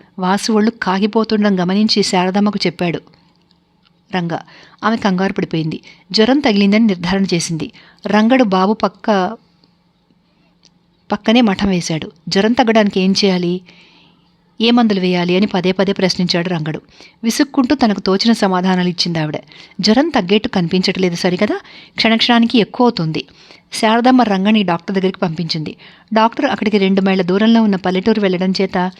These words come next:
శారదమ్మ తనకు తోచిన మందులు వాడింది. కానీ జ్వరం తగ్గే సూచనలు ఏవీ కనిపించలేదు. కనిపించిన వారినెల్లా మందడగడంతో మాటి మాటికి జ్వరం తగ్గిందేమో అని చూడటంతో రంగడికి పొద్దుపోయింది. సాయంత్రాల్లోంచి రాత్రిళ్లలోకి ప్రవ-,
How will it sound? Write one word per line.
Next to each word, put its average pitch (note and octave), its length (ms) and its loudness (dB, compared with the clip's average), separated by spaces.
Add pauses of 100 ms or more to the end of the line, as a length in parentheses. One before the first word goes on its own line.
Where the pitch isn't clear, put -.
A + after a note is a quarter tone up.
(300)
శారదమ్మ A#3 460 2
తనకు A3 280 0
తోచిన G#3 320 -2
మందులు G3 300 2
వాడింది. D#3+ 480 -4 (400)
కానీ A#3+ 200 4
జ్వరం G3 300 2
తగ్గే G3 260 0
సూచనలు F#3 400 -2
ఏవీ E3 200 -2
కనిపించలేదు. F3+ 640 -2 (1500)
కనిపించిన B3 500 2
వారినెల్లా G3+ 440 2
మందడగడంతో F3+ 840 0 (360)
మాటి A#3 240 2
మాటికి A3 360 2
జ్వరం F#3+ 240 2
తగ్గిందేమో F#3+ 500 2
అని F#3 180 0
చూడటంతో F#3 340 0
రంగడికి F3+ 340 -2
పొద్దుపోయింది. D#3 680 -6 (480)
సాయంత్రాల్లోంచి A#3+ 800 2
రాత్రిళ్లలోకి G#3+ 560 0
ప్రవ-, F#3 320 -2